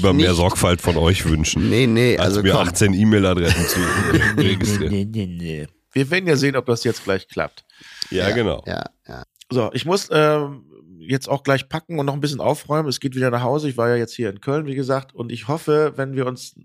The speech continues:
Speaker 3: im Januar oder so wieder hören, dass ich da noch alles weiß, was Schlag den Star oder auch Nasiste betrifft, weil es ist ja bei Schlag den Star einiges passiert.
Speaker 1: Ist das so?
Speaker 3: Naja, der Herr Lambi hat sich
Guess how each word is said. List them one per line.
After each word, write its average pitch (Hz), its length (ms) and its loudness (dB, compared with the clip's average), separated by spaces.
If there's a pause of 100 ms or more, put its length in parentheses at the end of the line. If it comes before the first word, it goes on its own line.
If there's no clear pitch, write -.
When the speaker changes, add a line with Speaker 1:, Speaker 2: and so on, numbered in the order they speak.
(180)
Speaker 3:
im 117 160 -8
Januar 151 360 -2
oder 143 100 0
so 131 140 -4
wieder 135 180 -2
hören, 143 140 0
dass 131 120 -2
ich 123 120 -6
da 123 160 -2
noch 120 180 -8
alles 135 280 0
weiß, 120 300 0
was 98 140 -4
Schlag 104 240 -6
den 107 120 -8
Star 101 260 -2
oder 101 100 -2
auch 107 80 -8
Nasiste 104 400 -6
betrifft, 98 380 -8
weil 98 100 0
es 113 100 -2
ist 120 60 -8
ja 123 80 -2
bei 104 140 -2
Schlag 110 240 -6
den 110 80 -10
Star - 260 -6
einiges 117 640 -4
passiert. - 580 -12 (360)
Speaker 1:
Ist 160 200 0
das 131 180 0
so? 78 280 -4 (240)
Speaker 3:
Naja, 110 380 0
der 117 120 2
Herr 117 80 0
Lambi 123 300 0
hat 131 140 0
sich 117 180 -6